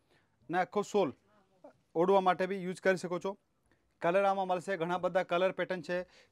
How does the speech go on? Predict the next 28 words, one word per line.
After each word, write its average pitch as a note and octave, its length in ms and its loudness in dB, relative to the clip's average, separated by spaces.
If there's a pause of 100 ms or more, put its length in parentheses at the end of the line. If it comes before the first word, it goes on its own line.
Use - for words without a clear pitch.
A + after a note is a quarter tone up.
(120)
પેટર્ન E3+ 260 2
સારા E3 260 4
સારા F3+ 200 2
પેટર્ન F3 280 -2
મળશે E3+ 220 -4
તમને F3 240 -6
આમાં. E3+ 240 -2 (420)
બહુ F3 140 0
સારો F3 240 0
નવો E3+ 200 0
કોન્સેપ્ટ F3 420 -4
છે. F3+ 200 -6 (580)
આ G#3 160 10
છે A#3 180 2
એક A3+ 140 2
સ્પેશિયલ A#3 380 -2
કોટનમાં, G3+ 520 0 (800)
કોટનમાં F#3 480 0
જે, F#3 380 0 (480)
અ, D#3 260 -2
સ્કાર્ફ A3 380 6 (640)
રીતે G3 240 -2
યુઝ G3+ 280 0
કરે G#3 200 4
છે G#3 160 -2 (640)
બેન F#3+ 420 -2
લોકો, G3 420 -2 (840)
નાના E3+ 320 4